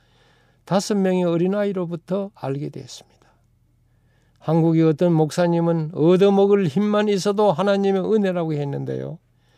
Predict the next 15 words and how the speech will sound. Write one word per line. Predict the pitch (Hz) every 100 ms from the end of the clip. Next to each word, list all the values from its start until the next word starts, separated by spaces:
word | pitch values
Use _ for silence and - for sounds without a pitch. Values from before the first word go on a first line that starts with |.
| _ _ _ _ _ _
자유롭게 | 131 156 180 175 156 180 170
죽을 | - 185 175 165
힘이 | 160 170 165
있는 | 160 165 165
것도 | 156 - 160
하나님의 | 151 - 160 151 151 156 147 -
은총이라고 | 208 156 156 156 147 143 139 143 143 147 139 -
절규한 | - 147 143 143 139 131 127 - _ _ _ _
이 | - 147 135
연설이야말로 | 131 135 131 131 127 123 120 117 117
비통하게 | - 156 - 202 196 196 196
가슴을 | - 165 160 165 165
저미게 | - 143 147 151
하고 | 147 - 135 139
있습니다. | 123 - 143 135 _